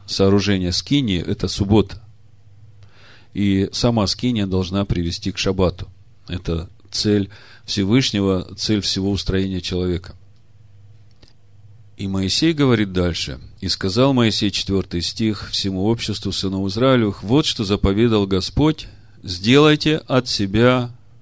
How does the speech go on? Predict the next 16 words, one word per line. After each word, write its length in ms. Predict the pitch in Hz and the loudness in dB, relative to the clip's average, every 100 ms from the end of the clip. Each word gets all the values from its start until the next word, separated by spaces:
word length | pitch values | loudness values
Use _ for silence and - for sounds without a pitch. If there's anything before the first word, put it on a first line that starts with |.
| - - | -14 -6
приношение 880 | 101 95 82 - 107 104 101 98 92 - 80 | -4 -2 -2 -2 -2 -2 -2 -4 -8 -16 -8
Господу». 520 | 85 82 - - - - - - - | -6 -4 -8 -12 -14 -20 -20 -18 -2
И 80 | 110 | 4
вот 180 | 123 | 4
тут 180 | 139 160 | 4 2
вот, 240 | 139 139 - - | 4 2 0 -2
э, 340 | 104 101 98 90 - - - | 0 2 0 -4 -14 -18 -8
начинается 640 | 104 - 107 104 95 101 | -6 -2 -2 -2 -2 -4
то 180 | - 98 | -4 -4
самое 560 | - 98 98 95 90 - - - | 0 0 2 0 -2 -8 -20 -10
важное, 360 | 101 131 127 101 | 0 2 2 0
о 40 | |
чём 180 | - 104 | 0 -2
я 80 | 98 | -2
сегодня 380 | - 95 98 92 | -2 -4 -4 -4
хочу 400 | 92 - 90 | -8 -8 -10